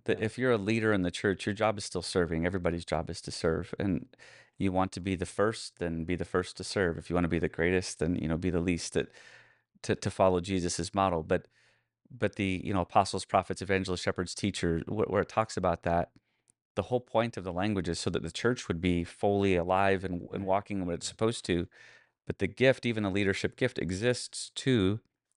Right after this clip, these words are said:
Speaker 1: equip saints for them to minister. So it's not to draw people, a crowd to you. It's that what's in you would be given to them so that wherever and however God has called them, they would be fully equipped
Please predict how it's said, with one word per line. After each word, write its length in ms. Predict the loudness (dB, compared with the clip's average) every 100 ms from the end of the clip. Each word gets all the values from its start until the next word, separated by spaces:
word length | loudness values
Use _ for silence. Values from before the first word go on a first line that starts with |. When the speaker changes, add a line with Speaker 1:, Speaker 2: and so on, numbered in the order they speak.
| _
Speaker 1:
equip 400 | -6 -2 -2 -2
saints 400 | -2 0 0 0
for 180 | -4 -6
them 380 | -2 0 0 0
to 120 | -2
minister. 520 | -2 -2 -4 -4 -6 -8 -20 -20 -20
So 140 | -4 -2
it's 120 | 0
not 140 | -2
to 80 | -2
draw 280 | -2 0 0
people, 520 | -2 -4 0 0 0 -4
a 60 |
crowd 380 | -4 0 0 0
to 100 | -4
you. 360 | 0 0 0 -2
It's 180 | -6 -4
that 220 | -2 -2 0
what's 220 | -2 0
in 240 | 0 4
you 180 | 4 4
would 120 | 2 0
be 140 | 0
given 280 | 0 0 0
to 120 | 0
them 380 | 2 2 0 -6 _ _ _
so 180 | -2 0
that 160 | 0 0
wherever 400 | 2 2 2 0
and 100 | 0
however 320 | 0 2 2
God 220 | 0 -2
has 100 | -4
called 300 | -6 -2 0
them, 220 | 0 0
they 120 | 0
would 140 | 0 0
be 80 | -4
fully 380 | 0 0 2
equipped 440 | -2 -2 -2 -2